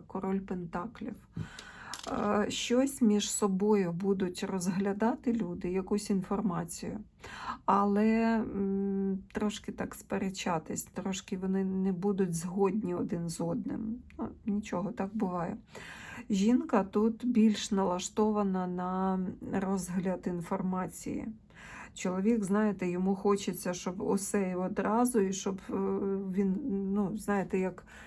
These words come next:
я знаю, як, е, там, як воно потрібно бути, як воно краще, я знаю, про що йдеться мова. Жінка буде в настрої «я докопаюсь до правди». От приймайте таку ситуацію.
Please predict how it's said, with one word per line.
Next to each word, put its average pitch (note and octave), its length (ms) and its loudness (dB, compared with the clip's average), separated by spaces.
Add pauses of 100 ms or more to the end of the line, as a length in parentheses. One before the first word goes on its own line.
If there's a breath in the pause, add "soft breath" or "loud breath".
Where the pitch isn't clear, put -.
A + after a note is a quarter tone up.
(340 loud breath)
я A3+ 180 12
знаю, F3+ 480 4
як, E3+ 420 -2
е, F3+ 380 -6
там, F#3 480 -6
як F#3 260 0
воно F3 260 -4
потрібно A3 580 0
бути, G3 400 0
як F3 280 -4
воно F3 220 -4
краще, G#3+ 540 -2
я E3+ 180 -4
знаю, E3+ 400 -4
про - 200 -8
що G3 280 -4
йдеться F#3+ 480 -2
мова. F3 340 -6 (460 loud breath)
Жінка A3 460 2
буде G3 360 2
в F3+ 180 -2
настрої F#3+ 720 -2
«я G3 160 -2
докопаюсь G#3 920 0
до G3 160 -2
правди». - 640 -6 (920)
От A3+ 180 -8
приймайте F#3 600 -4
таку - 360 -8
ситуацію. A3+ 840 -6